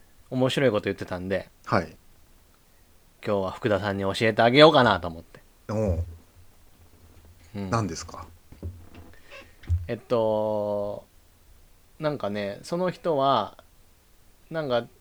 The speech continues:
Speaker 1: 一回連-、なんか漫画家の人で、
Speaker 2: うん。
Speaker 1: まあ、お名前は出しませんが、
Speaker 2: はい。
Speaker 1: あのー、連載したけど、それが終わっちゃって、
Speaker 2: うん。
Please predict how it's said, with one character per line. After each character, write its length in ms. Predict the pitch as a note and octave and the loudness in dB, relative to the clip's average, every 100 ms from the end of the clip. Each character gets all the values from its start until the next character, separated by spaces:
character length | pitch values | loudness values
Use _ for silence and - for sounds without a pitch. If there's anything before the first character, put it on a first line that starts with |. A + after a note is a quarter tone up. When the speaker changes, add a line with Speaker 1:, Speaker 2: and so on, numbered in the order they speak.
| _ _ _ | _ _ _
Speaker 1:
一 100 | F3 | -14
回 260 | - F3+ E3+ | 0 2 4
連-、 380 | E3+ F#3 F#3 - - | 4 2 0 -4 -6
な 120 | F3+ | -4
ん 20 | |
か 80 | B2+ | 0
漫 200 | B2+ E3 | 2 2
画 120 | F3+ | 2
家 480 | F3 E3 D#3+ D#3+ E3 | 4 4 6 4 2
の 140 | D#3+ | -2
人 180 | D3 C3+ | 0 2
で、 240 | G2+ F#2 - | 2 0 0
Speaker 2:
う 80 | B2 | 0
ん。 320 | G2+ D#2+ - - - | 0 -4 -12 -20 -14
Speaker 1:
ま 120 | - G#2+ | -6 -4
あ、 40 | |
お 120 | A#2+ | 0
名 100 | A#2+ | 2
前 160 | A#2 A#2 | 4 4
は 220 | A2 G#2+ | 4 2
出 120 | G2+ | 0
し 80 | G2+ | -2
ま 120 | A2 | -2
せ 120 | G2+ F#2+ | -2 -4
ん 80 | |
が、 220 | F2+ F2 - - - | -4 -8 -8 -16 -20
Speaker 2:
は 220 | - A2 E2+ | -4 0 0
い。 60 | - - - - _ _ | -2 -18 -20 -20 _ _
Speaker 1:
あ 160 | G#2+ G2+ | -6 -4
の 840 | G2+ G2 F#2+ F#2+ F#2+ F#2+ - - | -2 -2 -4 -4 -8 -10 -12 -6
ー、 40 | C3 | -2
連 180 | D#3 | 0
載 300 | D3 D3+ C#3+ | 2 2 2
し 100 | - | 0
た 220 | - C3 C3 | -6 -6 -6
け 180 | - | -6
ど、 280 | G#2 A#2 A2+ | -2 2 2
そ 100 | - | 0
れ 80 | A#2+ | 0
が 100 | A2+ | 2
終 240 | A2 B2 | 4 4
わ 40 | B2+ | 2
っ 40 | |
ち 100 | - | 0
ゃ 40 | A2+ | -2
っ 60 | |
て、 420 | - - A2+ F#2 - - - | -2 -4 -4 -4 -8 -20 0
Speaker 2:
う 80 | B2 | 4
ん。 260 | G#2 D#2 | 4 2